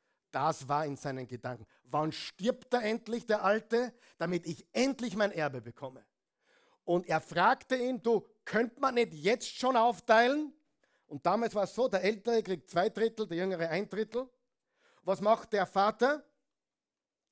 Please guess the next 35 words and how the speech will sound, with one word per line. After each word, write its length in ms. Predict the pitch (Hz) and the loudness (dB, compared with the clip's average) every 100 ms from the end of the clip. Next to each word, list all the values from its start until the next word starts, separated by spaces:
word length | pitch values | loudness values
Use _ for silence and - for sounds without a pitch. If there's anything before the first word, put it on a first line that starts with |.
| _ _ | _ _
Weißt 300 | 147 196 - | -4 -4 -4
du, 60 | 233 | -6
dass 140 | 208 | -2
er 80 | 202 | -4
ihn 80 | 180 | -4
steinigen 560 | - 156 185 196 208 | -4 -2 -2 -4 -4
hätte 200 | 196 220 | -6 -8
können, 300 | - 202 226 | -6 -6 -4
laut 160 | 240 - | -6 -8
Gesetz? 460 | 202 220 240 - _ _ _ _ _ _ _ _ _ _ _ | -10 -10 -12 -18 _ _ _ _ _ _ _ _ _ _ _
Für 140 | 165 | -6
diese 380 | 160 240 294 294 | -2 0 2 0
Frage 720 | 294 247 208 165 160 208 240 - _ _ _ | 0 0 2 0 0 -2 -4 -10 _ _ _
hätte 380 | 196 240 - 254 | 0 0 2 2
er 220 | 226 233 | 4 2
ihn 220 | 220 214 | 0 -2
steinigen 760 | - - 233 269 262 202 220 | -8 2 4 4 2 0 -4
dürfen. 480 | 208 196 - 160 113 _ _ _ _ _ _ _ _ _ _ _ - | -2 -2 -2 -8 -12 _ _ _ _ _ _ _ _ _ _ _ -8
Und 100 | 143 | -4
wer 100 | 175 | -2
von 80 | |
euch 80 | 175 | -2
weiß, 140 | 165 143 | -2 -4
ein 100 | 131 | -8
guter 220 | 170 151 | -6 -4
Vater 320 | 147 143 135 | -2 -2 -2
macht 240 | 135 131 _ - | -4 -8 _ -16
mit 120 | 123 | -12
seinen 180 | 131 117 | -10 -10
Kindern 480 | 131 123 123 120 _ _ _ _ _ _ 110 | -10 -8 -8 -10 _ _ _ _ _ _ -14
nicht. 520 | 120 107 - _ _ _ _ _ | -12 -12 -14 _ _ _ _ _
Stattdessen 480 | - 147 165 185 196 | -6 -4 -2 -2 -2
macht 200 | 180 - | -2 -2
er 80 | 170 | -2
was? 340 | 165 - | -4 -6